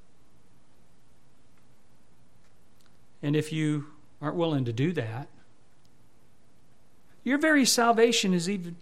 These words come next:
even questioned. It was Charles Spurgeon said that you're either a missionary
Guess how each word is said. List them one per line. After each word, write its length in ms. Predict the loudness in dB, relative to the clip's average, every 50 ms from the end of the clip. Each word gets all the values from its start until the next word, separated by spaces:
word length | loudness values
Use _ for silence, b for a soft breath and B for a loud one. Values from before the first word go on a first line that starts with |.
| -6
even 260 | -6 -2 0 0 -2
questioned. 680 | -2 -2 -2 -2 0 0 -2 -2 -4 -8 -8 -10 -14 -16 -16 -18 -18 -16 -16 -16 -18 -18 -18 -18 -18 -18 -18 -18 -18 -18 -18 -18 -18 -18 -18 -18 -18 -18 -18 -16 -16 -16 -16 -16 -16 -16 -16 -16 -16 -16 -18 -18 -18 -18 -16 -8 -2 2
It 40 |
was 140 | 4 4 6
Charles 300 | 8 8 10 10 10 8
Spurgeon 400 | 6 6 6 6 6 6 2 2
said 340 | 2 4 4 6 6 6 4
that 160 | 4 0 2
you're 160 | 2 0 2
either 320 | 2 2 4 6 8 8 8
a 80 | 8
missionary 720 | 6 6 4 4 4 4 4 4 4 4 4 4 2 2